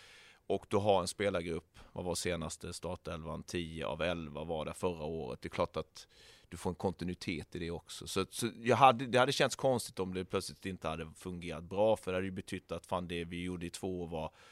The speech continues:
fan, det sitter inte över-, överhuvudtaget. Ehm,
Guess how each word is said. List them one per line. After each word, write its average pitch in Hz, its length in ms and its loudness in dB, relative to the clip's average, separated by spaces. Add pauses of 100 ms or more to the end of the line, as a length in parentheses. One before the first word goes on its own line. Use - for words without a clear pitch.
(400)
fan, 85 180 0
det 85 80 -6
sitter - 500 0
inte 87 180 -4
över-, 95 260 2
överhuvudtaget. 95 1040 -2
Ehm, 73 520 -6